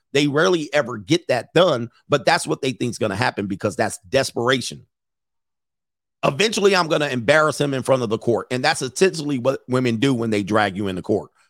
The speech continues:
They're trying to embarrass you. And thus, the judge, who has no knowledge of who your kids are or no interest in your kids personally,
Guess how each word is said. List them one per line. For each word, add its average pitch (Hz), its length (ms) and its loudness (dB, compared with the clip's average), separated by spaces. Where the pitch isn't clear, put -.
They're 123 120 -2
trying 135 220 -2
to 131 140 0
embarrass 131 580 2
you. 76 140 -10
And 135 160 -2
thus, 139 200 2
the 127 140 -4
judge, 131 520 2
who 147 260 0
has 127 240 2
no 156 500 4
knowledge 151 540 2
of 139 100 0
who 160 140 4
your 165 200 2
kids 131 300 0
are 113 240 2
or 160 180 4
no 180 280 4
interest 190 440 0
in 127 160 2
your 117 140 -2
kids 123 360 -2
personally, 117 720 -2